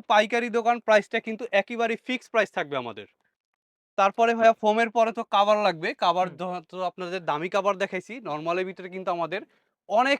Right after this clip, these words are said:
Speaker 1: কভার, কিন্তু আমাদের অসংখ্য কভার বানানো আছে। যারা একটু কভার চাচ্ছেন, রিজনেবল প্রাইসের ভিতরে যারা কভার চাচ্ছেন,
Speaker 2: হুম।
Speaker 1: তারা এই কভারগুলো নিতে পারেন।
Speaker 2: প্রাইস কত?
Speaker 1: এক ফুলের ভিতরে দশ পিসের প্রাইস থাকবে সাড়ে তিন হাজার টাকা।
Speaker 2: সাড়ে তিন হাজার।
Speaker 1: এটারও প্রাইস থাকবে দশ পিস সাড়ে তিন হাজার টাকা।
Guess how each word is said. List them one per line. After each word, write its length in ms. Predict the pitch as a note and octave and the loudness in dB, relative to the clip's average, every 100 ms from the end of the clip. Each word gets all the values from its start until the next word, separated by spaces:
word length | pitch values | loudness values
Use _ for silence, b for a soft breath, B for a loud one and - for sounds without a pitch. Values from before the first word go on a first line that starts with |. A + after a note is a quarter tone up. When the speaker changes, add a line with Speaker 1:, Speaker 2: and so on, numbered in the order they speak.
| - | 2
Speaker 1:
কভার, 240 | A3+ G#3+ | 4 4
কিন্তু 220 | G#3 G3+ F#3+ | 2 -2 -4
আমাদের 240 | F3+ F3 | -2 0
অসংখ্য 400 | F3+ F#3 G#3+ F#3+ | -2 -2 -6 -8
কভার 260 | G3+ E3+ D#3 | -4 0 0
বানানো 320 | C#3 C3 B2 A#2 | -2 -4 -6 -8
আছে। 200 | G#2 A2 - _ _ _ _ | -10 -16 -20 _ _ _ _
যারা 220 | F3+ F#3+ F#3+ | -2 0 0
একটু 180 | - F#3+ | -4 -8
কভার 300 | F#3 E3+ F#3 F3 | -4 -2 -4 -6
চাচ্ছেন, 360 | F#3 D#3+ - F3 F3 | -8 -8 -8 -8 -8
রিজনেবল 520 | D#3 D#3 F3 F3 F3 | -8 -4 -2 -2 -2
প্রাইসের 360 | E3 E3 D#3+ D#3+ | 0 -2 -2 -8
ভিতরে 280 | D#3+ E3+ D#3+ | -10 -10 -6
যারা 200 | D3+ D3 | -4 -4
কভার 300 | D3 C#3 C#3 - | -4 -6 -6 -8
চাচ্ছেন, 320 | B2+ _ E3 | -14 _ -14
Speaker 2:
হুম। 100 | D3 | -10
Speaker 1:
তারা 180 | B2+ C#3+ | -6 -4
এই 100 | C#3 | -4
কভারগুলো 460 | C3+ C3+ C#3 D3 D#3 | -4 -8 -8 -8 -8
নিতে 220 | D#3+ E3 | -8 -8
পারেন। 260 | D#3 C#3+ F3+ D#4+ _ | -10 -10 -10 -14 _
Speaker 2:
প্রাইস 220 | E3+ F3+ | -8 -8
কত? 120 | - F3 | -8 -6
Speaker 1:
এক 120 | F#3 _ | -6 _
ফুলের 280 | G3 G3+ G3+ | -8 -6 -6
ভিতরে 280 | F#3 G3 A#3+ | -8 -10 -6
দশ 200 | F3+ F3 | -6 -6
পিসের 240 | F#3 E3+ E3+ | -8 -12 -4
প্রাইস 220 | F3+ E3 | -4 -4
থাকবে 340 | - E3 D#3 A#3+ | -4 -6 -6 -8
সাড়ে 300 | - G#3 G3 | -6 -6 -6
তিন 140 | F#3 E3+ | -6 -10
হাজার 220 | C3+ A#2 - | -10 -14 -16
টাকা। 200 | G2+ - | -20 -20
Speaker 2:
সাড়ে 260 | - D#3 D3 | -18 -18 -16
তিন 180 | D#3 | -20
হাজার। 320 | C#3+ C#3 C3 B2+ _ - | -20 -18 -18 -20 _ -10
Speaker 1:
এটারও 300 | E3 F#3+ F#3+ | 0 0 0
প্রাইস 260 | G3 F#3 - | -2 -2 -4
থাকবে 220 | G3 F#3+ | -10 -6
দশ 200 | F#3 F#3+ | -6 -6
পিস 160 | - G#3+ - | -8 -16 -8
সাড়ে 200 | F3+ E3+ | -6 -6
তিন 160 | F#3 E3+ | -8 -10
হাজার 220 | D#3+ D#3 | -10 -10
টাকা। 260 | - C#3 E3 | -10 -8 -6